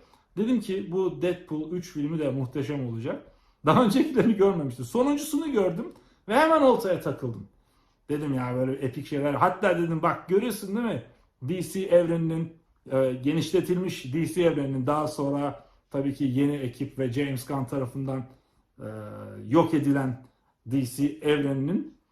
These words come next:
havasında yapmışlar." Şaşırdım hatta. "Vay," dedim, "böyle bir şey örnek almaları falan." Meğerse tuzakmış ya. Tanıtım filmi baştan başa tuzakmış. Gördüğünüz zaman zaten anlayacaksınız ne demek istediğimi.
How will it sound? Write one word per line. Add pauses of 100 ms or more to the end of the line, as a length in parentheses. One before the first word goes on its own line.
(160)
havasında
yapmışlar."
Şaşırdım
hatta.
"Vay,"
dedim,
"böyle
bir
şey
örnek
almaları
falan." (300)
Meğerse (300)
tuzakmış
ya. (560)
Tanıtım
filmi
baştan
başa
tuzakmış.
Gördüğünüz
zaman
zaten
anlayacaksınız
ne
demek
istediğimi.